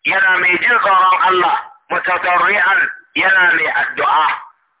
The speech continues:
yana roƙon Allah, wanda akwai ruwayoyi mabambanta na sifar sallar roƙon ruwa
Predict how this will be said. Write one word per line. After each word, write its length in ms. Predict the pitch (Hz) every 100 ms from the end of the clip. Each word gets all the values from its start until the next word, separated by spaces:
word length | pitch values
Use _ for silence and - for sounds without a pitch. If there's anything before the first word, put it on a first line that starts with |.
| _ _ _ _ _ -
yana 380 | - 185 185 180
roƙon 380 | 165 - 175 - -
Allah, 380 | 196 185 165 - - - _ _ -
wanda 240 | 180 185
akwai 300 | 160 - 196
ruwayoyi 460 | 190 196 190 190 190
mabambanta 720 | 196 185 180 170 165 175 285 330 - - _ _ -
na 500 | 170 180 185 170 - - - -
sifar 300 | 196 196 185 -
sallar 340 | 196 190 185
roƙon 380 | 175 170 - 196
ruwa 360 | 202 196 196